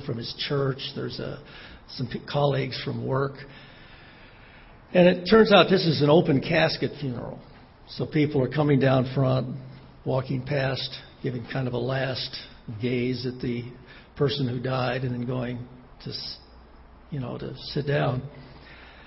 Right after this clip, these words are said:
So Covey says, "You get up, you go down front, you look in this casket. And to your surprise and shock, that is you in the casket. This is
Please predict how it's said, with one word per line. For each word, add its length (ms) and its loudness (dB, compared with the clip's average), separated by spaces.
So 720 6
Covey 280 8
says, 720 6
"You 280 8
get 200 6
up, 220 0
you 160 6
go 160 6
down 380 4
front, 360 -2
you 140 0
look 160 2
in 80 2
this 220 -4
casket. 460 -4
And 180 -2
to 120 0
your 300 6
surprise 800 4
and 140 0
shock, 720 4
that 180 2
is 200 0
you 600 6
in 120 -2
the 80 -4
casket. 520 -8
This 180 2
is 240 -2